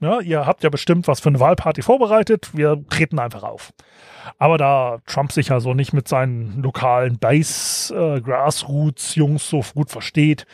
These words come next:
haben sie gesagt, okay, wir machen von der Campaign aus was. Und jetzt überlegt man sich, okay, wo geht man hin in Philadelphia? Gut, es gibt Konferenzzentren. Konferenzzentren sind halt so funktional, sind so,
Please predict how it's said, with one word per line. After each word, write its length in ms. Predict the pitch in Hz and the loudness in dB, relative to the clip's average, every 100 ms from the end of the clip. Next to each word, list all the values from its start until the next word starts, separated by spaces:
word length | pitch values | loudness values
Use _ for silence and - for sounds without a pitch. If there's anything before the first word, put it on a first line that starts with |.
| - _ _ - | -20 _ _ 0
haben 200 | 151 151 | 0 2
sie 120 | 135 | 0
gesagt, 160 | 127 123 | -2 -2
okay, 260 | - 151 | 0 2
wir 80 | 143 | 2
machen 200 | 139 123 | -2 -4
von 140 | - | -4
der 100 | 135 | -4
Campaign 600 | - 143 - - 135 135 | 0 -2 -2 0 2 2
aus 280 | 110 98 - | -6 -14 -16
was. 280 | - - - _ _ _ _ _ - | -16 -16 -18 _ _ _ _ _ -6
Und 100 | 175 | -2
jetzt 280 | 190 - _ _ 202 | -2 -4 _ _ -2
überlegt 380 | 135 139 156 | 2 4 4
man 120 | 170 143 | 0 0
sich, 140 | 135 | -2
okay, 220 | - 214 | 0 0
wo 40 | 170 | 4
geht 160 | 175 | 4
man 140 | 190 127 | 6 6
hin 140 | 160 | 4
in 100 | 135 | 0
Philadelphia? 540 | 135 113 113 104 127 | -4 -6 -8 -8 -10
Gut, 200 | 135 254 | -2 -2
es 100 | 147 | -2
gibt 260 | - 139 - | -4 -6 -4
Konferenzzentren. 1500 | - 147 127 135 117 143 - - - 143 139 - 135 131 123 - - - - | 2 2 2 0 0 -2 -4 -8 -2 0 0 2 2 2 -4 -8 -20 -14 -4
Konferenzzentren 1040 | 147 143 120 147 - - 139 - 147 127 | 0 0 0 -2 -2 0 0 0 -2 -2
sind 180 | 151 - | -4 -4
halt 120 | 127 | -4
so 100 | 127 | -4
funktional, 840 | - 151 - 139 120 107 107 117 | 2 2 2 -4 -4 -4 0 2
sind 160 | 135 135 | 2 2
so, 200 | 120 | -2